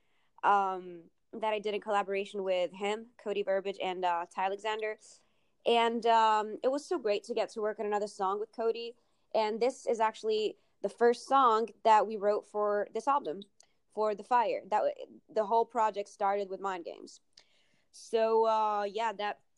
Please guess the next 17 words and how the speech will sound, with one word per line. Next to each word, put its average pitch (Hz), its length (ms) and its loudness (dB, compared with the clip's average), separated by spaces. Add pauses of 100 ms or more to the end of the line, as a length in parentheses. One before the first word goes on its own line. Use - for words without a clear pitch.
track 214 260 -6
really 208 240 -6
has 196 340 -6
an 185 260 -4
important 196 420 -6
meaning 233 380 -4
to 208 60 -8
me, 196 320 0
and 180 480 -6 (640)
it's - 280 -2
very 302 260 2
much 269 260 -2
about, 208 580 6 (640)
um, 202 760 -2 (220)
the 226 80 -2
current, 233 720 -2
uh, 196 480 2